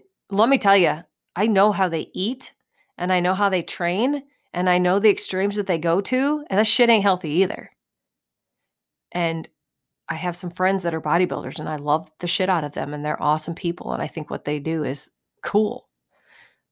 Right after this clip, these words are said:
But that ain't for me, and it ain't for a lot of people. And, um, the ones that I know themselves have said, you know, "This really isn't the healthiest thing to do, but I love doing it."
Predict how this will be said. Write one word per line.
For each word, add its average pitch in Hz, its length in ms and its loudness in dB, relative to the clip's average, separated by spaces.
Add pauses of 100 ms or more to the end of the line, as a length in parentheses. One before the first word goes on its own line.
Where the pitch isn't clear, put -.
(360)
But 139 120 -10
that 156 180 2
ain't 240 160 4
for 240 120 -2
me, 226 380 0 (340)
and 202 120 6
it 202 60 8
ain't 247 200 6
for 254 80 6
a 247 60 6
lot 233 180 6
of 247 80 0
people. - 380 -10 (320)
And, 180 360 2 (1160)
um, - 640 -12
the 202 100 -4
ones 208 300 0
that 208 100 0
I 208 100 4
know 226 280 4
themselves 226 540 0
have 180 140 -2
said, 196 480 4 (400)
you 208 120 2
know, 202 100 6
"This 196 300 0
really 165 300 -4
isn't 190 260 0
the 180 80 -2
healthiest 170 540 -2
thing 185 180 0
to 156 100 -8
do, 170 400 4
but - 160 -2
I 165 120 -2
love 156 280 0
doing 156 320 -8
it." - 220 -16